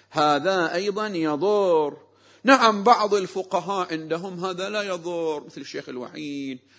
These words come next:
بعض الفقهاء الآخر عندهم هذا ما يضر. إذا داخل السيد الزنجاني من الفقهاء الكبار المعروفين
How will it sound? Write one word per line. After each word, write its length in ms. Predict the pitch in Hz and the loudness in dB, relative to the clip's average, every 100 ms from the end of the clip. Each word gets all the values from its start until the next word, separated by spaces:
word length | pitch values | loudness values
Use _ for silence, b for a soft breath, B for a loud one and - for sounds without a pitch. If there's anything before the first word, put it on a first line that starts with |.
| b - | b -8
بعض 260 | 135 139 | -6 -2
الفقهاء 1000 | 135 123 - _ _ - 135 139 143 143 | -2 -4 -8 _ _ -10 -6 -4 -4 -4
الآخر 360 | 135 135 135 - | -4 -4 -4 -6
عندهم 240 | 185 190 | -8 -6
هذا 160 | 202 196 | -4 -6
ما 180 | 214 214 | -8 -8
يضر. 280 | 190 175 160 | -6 -6 -6
إذا 240 | 160 156 | -6 -6
داخل 340 | 151 147 - | -6 -8 -8
السيد 300 | 143 127 147 | -14 -14 -14
الزنجاني 800 | 135 120 131 123 151 143 139 135 131 b b - | -14 -14 -14 -14 -14 -12 -14 -14 -18 b b -16
من 100 | 196 | -14
الفقهاء 520 | 160 - 170 170 156 | -12 -10 -8 -8 -10
الكبار 380 | - 160 165 151 | -12 -10 -8 -8
المعروفين 680 | 147 139 143 143 151 131 | -10 -12 -12 -12 -14 -16